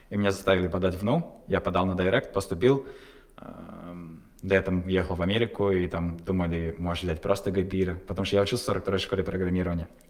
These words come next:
а в Калифорнии это школа бесплатная, где, а, учишься кодить. И я думал,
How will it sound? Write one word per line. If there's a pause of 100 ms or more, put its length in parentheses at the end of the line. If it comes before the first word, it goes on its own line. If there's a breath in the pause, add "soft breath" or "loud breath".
а
в
Калифорнии
это
школа
бесплатная,
где, (420 loud breath)
а,
учишься
кодить. (400 loud breath)
И
я
думал,